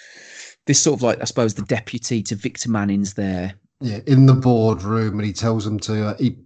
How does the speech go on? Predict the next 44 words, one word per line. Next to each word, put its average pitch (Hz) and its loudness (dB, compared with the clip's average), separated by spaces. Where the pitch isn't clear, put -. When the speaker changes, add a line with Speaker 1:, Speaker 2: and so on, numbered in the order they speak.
Speaker 2:
Jack 131 4
comes 113 -2
in, 104 -4
he's 107 -4
got - -8
his 107 -8
gun 98 -2
out, 95 -4
and 110 -8
he 95 -10
tells 101 -4
them 95 -6
to, 92 -8
you 95 -8
know, 87 -6
put - -8
their 95 -4
guns 92 -2
away, 90 -2
and 98 -4
then 92 0
everyone 104 4
on 95 -2
the 95 -4
table's 90 -2
got - -6
a 95 -6
gun. 85 0
Speaker 1:
Mm. 107 2
Speaker 2:
And 92 -10
they, 90 -8
they, 87 -4
they 95 -2
put 95 -2
it - -2
on 95 -8
the 90 -2
table, 90 0
and 87 -2
then 87 0
he's, 85 -4
he's 90 -2
threatening, 87 -2
um, 87 0